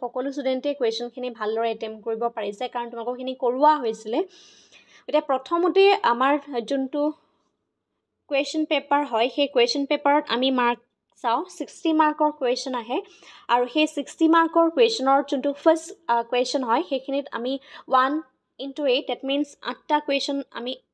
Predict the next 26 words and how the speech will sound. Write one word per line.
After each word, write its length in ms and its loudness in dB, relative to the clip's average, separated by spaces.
কৰিব 320 -4
লাগিব। 300 -2
আৰু 400 2
তাৰ 280 4
ভিতৰত 380 2
ফাৰ্ষ্ট 340 0
কুৱেশ্যনটো 480 4
আহিছিলে, 340 4
"ডিষ্টিংগুইছ 680 2
বিটুইন 320 -4
দ্য 80 0
প্ৰাইমেৰী 520 0
ডাটা 260 -2
এণ্ড 140 -6
ছেকেণ্ডেৰী 520 -4
ডাটা।" 280 2
প্ৰাইমেৰী 420 2
ডাটা 260 4
এণ্ড 140 0
ছেকেণ্ডেৰী 500 -2
ডাটাৰ 280 2
মাজৰ 420 0
যিটো 220 -6
পাৰ্থক্য, 520 -2
ডেট 200 0
মিনছ 160 6